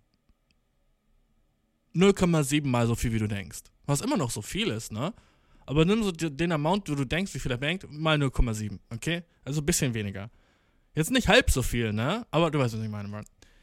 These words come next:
Aber einmal war ich so mit dem Dude befreundet, Mann. Das war so in der elften Klasse und der hat echt, oh, sein Game war so crazy sick, Alter.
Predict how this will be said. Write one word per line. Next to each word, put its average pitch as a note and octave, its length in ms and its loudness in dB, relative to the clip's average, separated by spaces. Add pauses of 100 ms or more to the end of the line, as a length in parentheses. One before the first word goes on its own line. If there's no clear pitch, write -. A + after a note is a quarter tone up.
(2000)
Aber C#3+ 200 -2
einmal A3+ 320 -4
war A3 100 -2
ich G#3 80 -6
so A3+ 60 -4
mit A3 120 -6
dem A3 100 -4
Dude G#3+ 140 -4
befreundet, G#3+ 400 -6
Mann. G#3+ 260 -4 (540)
Das D3+ 160 -4
war E3+ 80 2
so E3+ 60 2
in D#3+ 40 2
der D#3+ 120 0
elften F#3 260 -6
Klasse F#3 260 -6
und D#3+ 80 -4
der E3+ 80 -2
hat - 140 -12 (100)
echt, - 260 -4 (640)
oh, - 80 -12 (800)
sein D#3+ 300 -2
Game E3+ 240 0
war C#3+ 120 -2
so C#3 120 -8 (100)
crazy C3 540 -4
sick, - 360 -10
Alter. - 380 -14